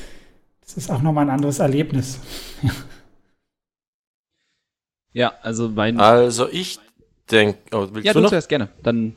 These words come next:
Speaker 2: habe ich gleich das
Speaker 3: Nein,
Speaker 2: letzte
Speaker 3: du,
Speaker 2: Wort
Speaker 3: ich,
Speaker 2: quasi.
Speaker 3: ich bitte, ich bitte darum.
Speaker 2: Na gut.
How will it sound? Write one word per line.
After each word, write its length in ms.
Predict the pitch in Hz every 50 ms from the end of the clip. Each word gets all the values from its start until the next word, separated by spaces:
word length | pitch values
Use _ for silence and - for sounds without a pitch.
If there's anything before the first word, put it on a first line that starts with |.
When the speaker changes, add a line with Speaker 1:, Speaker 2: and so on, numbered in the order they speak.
| -
Speaker 2:
habe 140 | - 110 113
ich 80 | 110 -
gleich 200 | 117 107 107 -
das 120 | - 101
Speaker 3:
Nein, 100 | 101 104
Speaker 2:
letzte 160 | 110 113 - -
Speaker 3:
du, 40 | 123
Speaker 2:
Wort 80 | 113
Speaker 3:
ich, 80 | 113 98
Speaker 2:
quasi. 260 | 98 90 90 87 87
Speaker 3:
ich 100 | 90 -
bitte, 220 | - 131 127 127 110 104
ich 120 | - - -
bitte 200 | - 117 117 95
darum. 280 | 98 92 90 87 87 85 - - - - - - - - _ _ _
Speaker 2:
Na 160 | - 180 190
gut. 220 | 156 143 - -